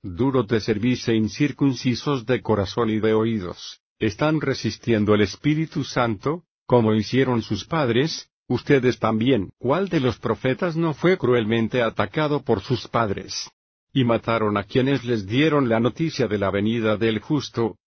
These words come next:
a quien ahora han abandonado y han dado muerte, ustedes, a quien la ley fue dada como fue ordenada por los ángeles,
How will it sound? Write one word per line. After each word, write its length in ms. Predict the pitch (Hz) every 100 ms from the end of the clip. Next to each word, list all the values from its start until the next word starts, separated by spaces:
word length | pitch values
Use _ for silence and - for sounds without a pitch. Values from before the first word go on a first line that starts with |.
| _
a 140 | 110
quien 340 | - - 117 107
ahora 360 | 104 135 160
han 80 | 151
abandonado 680 | 123 110 107 104 127 147 139
y 80 |
han 220 | 135 131 120
dado 260 | 120 117
muerte, 600 | 107 120 113 101 113 113 _ _
ustedes, 720 | 123 113 139 117 143 175 - _ -
a 120 | 120
quien 360 | - - 131 117
la 80 | 113
ley 200 | 147 135
fue 260 | - 165
dada 320 | 156 147 139
como 280 | 123 123 120
fue 280 | 113 160 160
ordenada 680 | 120 110 110 120 127 101 98
por 220 | 110 95
los 180 | 92 -
ángeles, 640 | 113 110 110 117 -